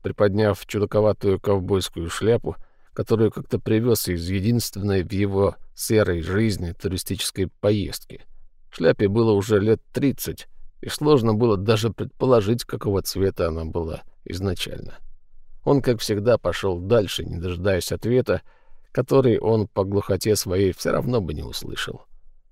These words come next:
Все шло своим чередом. Ничто не говорило о том, что сегодняшний день будет хоть на каплю отличаться от предыдущего,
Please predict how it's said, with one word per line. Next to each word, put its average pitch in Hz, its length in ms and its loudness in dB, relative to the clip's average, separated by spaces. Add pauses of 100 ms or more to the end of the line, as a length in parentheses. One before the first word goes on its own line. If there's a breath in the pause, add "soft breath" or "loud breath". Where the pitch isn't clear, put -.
(340)
Все - 220 2
шло 117 280 2
своим 95 400 0
чередом. - 640 -12 (760 soft breath)
Ничто 131 320 4
не 120 160 4
говорило 107 460 4
о 101 60 2
том, 120 300 2
что - 200 -8
сегодняшний 98 640 0
день 104 300 2
будет 101 280 0
хоть - 460 -2
на 120 160 0
каплю 101 460 0
отличаться 98 640 0
от 90 100 -4
предыдущего, 107 800 -4